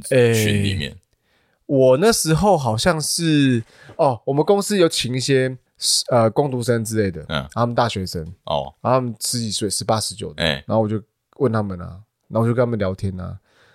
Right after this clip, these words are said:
Speaker 1: 他们就是，然后我也问说我们公司一些二十几岁的人，他们的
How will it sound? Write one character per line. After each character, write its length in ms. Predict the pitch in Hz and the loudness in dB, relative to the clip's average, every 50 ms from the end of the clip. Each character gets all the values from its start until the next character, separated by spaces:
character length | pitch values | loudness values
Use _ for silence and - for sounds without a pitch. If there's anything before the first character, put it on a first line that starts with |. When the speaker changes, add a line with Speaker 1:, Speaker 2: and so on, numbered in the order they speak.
| _ - | _ -4
Speaker 1:
他 100 | - 120 | -2 -2
们 80 | 120 113 | 0 0
就 80 | 120 113 | -2 -2
是， 380 | 110 117 120 113 107 104 - - | -2 0 0 0 0 -2 -4 -4
然 120 | 120 127 | 0 4
后 100 | 139 151 | 4 4
我 120 | 147 147 151 | 6 6 6
也 80 | 143 | 6
问 240 | 147 151 156 143 131 | 6 6 4 2 2
说 140 | 123 139 131 | 2 0 0
我 60 | 123 | 0
们 100 | 113 110 | 0 0
公 180 | - 123 123 120 | 0 0 0 0
司 140 | 117 123 123 | 2 2 2
一 80 | 113 | 2
些 80 | 117 127 | 2 2
二 120 | - 135 | 2 2
十 80 | 110 107 | 0 0
几 120 | 104 104 | -4 -6
岁 180 | 92 - 117 107 | -2 0 0 2
的 100 | 107 101 | 2 0
人， 300 | 92 92 90 87 90 90 | 0 -2 -4 -6 -6 -4
他 140 | 120 120 117 | -2 -2 -2
们 80 | 110 | -2
的 360 | 104 101 98 95 92 90 - | -2 -2 -2 -2 -4 -6 -10